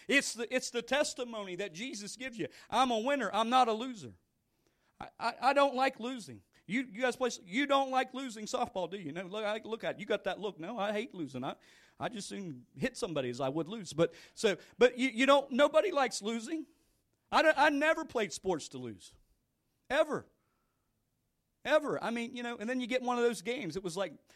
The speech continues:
you know, it was like tooth and nail, you know, overtime game. And then I remember we lost one game that we sh-, we should have won. Coach, my coach, he's in heaven, praise Jesus, but he blew the call.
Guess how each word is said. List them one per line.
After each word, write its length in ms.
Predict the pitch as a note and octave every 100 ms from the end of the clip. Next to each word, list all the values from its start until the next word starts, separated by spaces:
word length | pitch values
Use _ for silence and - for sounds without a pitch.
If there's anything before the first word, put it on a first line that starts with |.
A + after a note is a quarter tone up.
| _ _
you 120 | - A3
know, 100 | A3
it 80 |
was 160 | A#3 F3+
like 180 | G#3 - _ _ _ - _
tooth 300 | - C4+ B3+
and 160 | A3+ G3+
nail, 300 | A3 G3 A#2
you 120 | F3+
know, 240 | G#3+ F#3+ F#3 _ _ _
overtime 720 | - B3+ G#3 A3+ G3+ F#3+ D3+
game. 320 | C3 C3 A2 G2 _ _ _ _ _ _ _ _ _ -
And 120 | F3
then 180 | A#3+ A3
I 100 | A#3
remember 300 | A#3 A#3+ A3
we 160 | A3+
lost 320 | A3+ A3 -
one 280 | F#3+ A3+ C4
game 240 | A3+ A3+ G3+
that 100 | F#3
we 100 | F#3+
sh-, 160 | - -
we 140 | G3
should 240 | G3 - G3+
have 100 | F#3
won. 260 | G3 F3+
Coach, 360 | D3+ G3+ F#3+ - _ _ _ _ _ _ _
my 120 | E3 F3
coach, 360 | G3 F#3+ - - - _ _ _ _ _ _
he's 160 | F3+ E3+
in 80 | F#3
heaven, 260 | F#3+ G#3
praise 280 | G3 F3+ E3+
Jesus, 340 | D#3+ A3 A3+
but 240 | - F3 - _ _ _
he 120 | -
blew 220 | F#3+ A3
the 80 | G#3+
call. 380 | G3+ A#3+ D#3+ -